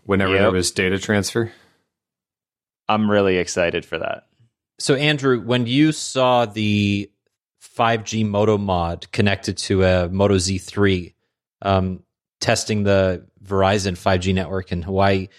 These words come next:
Speaker 3: it says five G U W B on
Speaker 1: Yeah.
Speaker 3: screen, which is, stands for five G ultra wideband, which means millimeter wave. But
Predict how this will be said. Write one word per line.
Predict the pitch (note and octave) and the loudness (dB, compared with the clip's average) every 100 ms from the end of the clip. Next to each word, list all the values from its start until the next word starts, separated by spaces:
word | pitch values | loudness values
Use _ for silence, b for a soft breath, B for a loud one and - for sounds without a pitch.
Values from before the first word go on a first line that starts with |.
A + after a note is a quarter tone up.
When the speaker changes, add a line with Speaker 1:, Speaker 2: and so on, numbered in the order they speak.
| b b _ - | b b _ -8
Speaker 3:
it | - | -6
says | - B2+ G#2+ G2 - | 2 4 4 -2 -10
five | - - C3+ C#3+ D#3 | -20 -4 0 0 -2
G | A2 B2 B2 A#2+ A2+ _ _ _ - | -4 0 0 0 -4 _ _ _ -14
U | G2 B2 C3+ | 0 2 2
W | A2 B2 A#2 G#2+ G#2 | 2 2 2 0 -2
B | F#2 G#2 F#2 D#2 _ _ _ _ _ _ _ _ _ - | 2 2 0 -6 _ _ _ _ _ _ _ _ _ -2
on | G#2+ G2 G2 | 0 2 2
Speaker 1:
Yeah. | F#2 F2 F2 | 2 2 -2
Speaker 3:
screen, | F2 G2+ F#2 - F#2+ _ _ - | -2 -2 -2 -6 -18 _ _ -4
which | G#2 | 0
is, | A2+ G2+ F#2 - _ _ _ | 2 2 0 -8 _ _ _
stands | - - A#2 G2 | -12 -2 0 0
for | - G#2 F#2+ | 0 0 0
five | - A2+ G#2+ | 0 0 0
G | G2+ G2+ | -2 -4
ultra | G#2+ G#2+ - G#2 | -2 -2 0 -2
wideband, | F#2 F#2+ F#2+ F2 F#2 F2+ F#2 F2+ | 2 0 0 0 0 0 -4 -8
which | F2+ - - _ _ _ _ | -12 -14 -18 _ _ _ _
means | G2+ G#2 F#2+ F2+ F#2 - _ _ _ _ _ - | -2 2 2 0 -4 -8 _ _ _ _ _ -6
millimeter | A2 G2+ F#2+ F2+ | 0 2 2 0
wave. | F2 F2 G2+ - - _ _ _ _ _ _ | 0 0 -2 -4 -18 _ _ _ _ _ _
But | A2 G#2 - | 0 0 -2